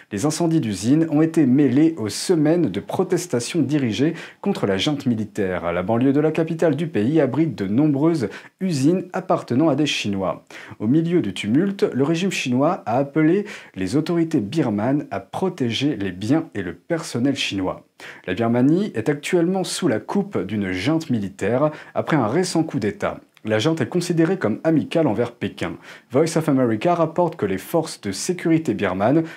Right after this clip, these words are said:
ont tué au moins trente-neuf personnes dimanche dernier. Il s'agit de la journée la plus meurtrière depuis le coup d'État du premier février. La junte a pris le pouvoir après avoir revendiqué une fraude électorale généralisée. Selon l'association d'assistance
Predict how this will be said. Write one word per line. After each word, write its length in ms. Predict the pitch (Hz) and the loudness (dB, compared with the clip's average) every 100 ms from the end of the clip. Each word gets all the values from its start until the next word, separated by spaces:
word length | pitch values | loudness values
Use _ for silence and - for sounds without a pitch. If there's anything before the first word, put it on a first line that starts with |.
| - | -4
ont 100 | 127 | -4
tué 280 | - 185 190 | -2 0 2
au 80 | 180 | 2
moins 180 | 190 | 0
trente-neuf 640 | 175 - 214 208 202 185 - | -2 -4 -4 -4 -2 -2 -4
personnes 640 | - 165 - - 185 135 | -6 -6 -4 -2 0 0
dimanche 480 | 90 147 165 156 101 | -2 0 2 2 0
dernier. 440 | 101 95 92 85 - - - - | -2 0 -2 -6 -10 -18 -12 -8
Il 80 | 113 | -2
s'agit 240 | 127 143 | 0 2
de 80 | 104 | 2
la 100 | 95 | 0
journée 260 | 117 139 | 2 4
la 120 | 156 147 | 4 2
plus 160 | 170 | 2
meurtrière 640 | 156 175 180 - 117 151 117 | 2 0 -2 -2 2 2 0
depuis 300 | 110 - 95 | -4 -2 -4
le 100 | 92 | -2
coup 180 | - | -2
d'État 260 | 110 107 156 | 0 2 0
du 140 | 101 | 0
premier 380 | 95 - 160 151 | -6 -2 2 2
février. 500 | - 90 90 82 82 - - - | 0 -6 -6 -6 -10 -14 -18 -6
La 100 | - | -2
junte 220 | 101 165 160 | 0 2 2
a 60 | |
pris 160 | 147 175 | 2 0
le 80 | 165 | 2
pouvoir 400 | 139 147 180 - | 2 2 2 0
après 220 | 143 175 | 0 0
avoir 220 | 170 160 | 2 2
revendiqué 580 | 156 165 117 107 175 185 - - - | 2 2 0 0 0 0 -4 -6 2
une 160 | 131 | 2
fraude 260 | 131 202 185 | 2 2 4
électorale 460 | 160 120 143 160 | 2 0 0 0
généralisée. 760 | 110 151 143 104 95 87 82 85 _ - - | 2 2 2 2 0 -6 -8 -12 _ -20 -18
Selon 280 | - 160 156 | -2 2 4
l'association 640 | 143 147 170 175 160 180 156 | 4 2 0 0 0 2 2
d'assistance 760 | 165 165 - - 165 156 - | 2 0 -8 0 2 2 -2